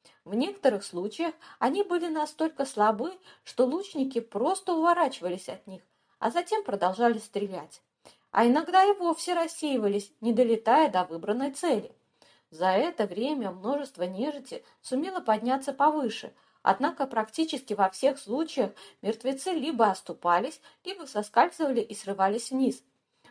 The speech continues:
Падая, они задевали и друг-, другую ползущую вверх нежить,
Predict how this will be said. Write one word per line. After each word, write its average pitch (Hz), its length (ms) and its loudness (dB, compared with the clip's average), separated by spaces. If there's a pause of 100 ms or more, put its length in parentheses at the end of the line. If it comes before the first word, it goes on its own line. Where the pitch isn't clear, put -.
(100)
Падая, 247 520 6
они 262 220 -4
задевали 262 680 2 (260)
и 247 200 -2
друг-, 240 380 -4 (260)
другую 269 460 -2
ползущую 208 720 0
вверх 269 340 -4
нежить, 262 540 2